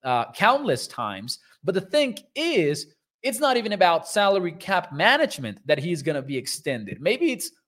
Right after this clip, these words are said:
part, uh, you know, a small part, it's about that. But the Cowboys could also get through the twenty twenty-four season if they really wanted to play with Dak Prescott under this final contract year and be ready to blow it up next year.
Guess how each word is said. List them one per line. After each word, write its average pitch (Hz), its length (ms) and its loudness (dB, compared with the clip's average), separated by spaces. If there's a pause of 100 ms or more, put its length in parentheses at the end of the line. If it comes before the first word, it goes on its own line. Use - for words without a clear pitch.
(160)
part, 254 440 2
uh, 190 40 4
you 208 160 0
know, 226 140 6
a 185 40 6
small 208 460 8
part, 196 340 4 (300)
it's 165 200 0
about 143 320 2
that. 120 260 -4 (240)
But 180 60 -4
the 180 80 0
Cowboys 277 380 2
could 233 160 -4
also 208 680 4 (340)
get 190 380 6
through 196 220 -2
the 160 100 -4
twenty 156 300 -8
twenty-four 156 540 -2
season 131 460 -6
if 147 160 -2
they 147 140 0
really 143 380 -2
wanted 156 480 -2 (320)
to 170 100 -4
play 156 360 2
with 147 200 -4
Dak 143 320 2
Prescott 135 560 4 (360)
under 147 320 0
this 135 240 -4
final 151 520 0
contract 147 640 2
year 120 220 -4
and 131 240 -6
be 151 100 0
ready 139 320 4
to 127 120 -4
blow 127 300 2
it 120 80 0
up 123 380 2
next 127 400 -8
year. 160 280 0